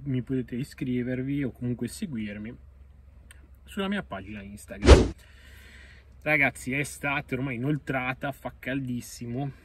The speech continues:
con la camicia devastante, però volevo dirvi che chiaramente magari ci saranno sicuramente fino al dodici agosto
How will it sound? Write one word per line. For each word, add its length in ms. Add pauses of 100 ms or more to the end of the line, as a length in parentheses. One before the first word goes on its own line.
(180)
con 120
la 60
camicia 480
devastante, 960 (160)
però 420 (140)
volevo 380
dirvi 400
che 400 (380)
chiaramente 420
magari 260
ci 140
saranno 540
sicuramente 1040
fino 240
al 120
dodici 380
agosto 680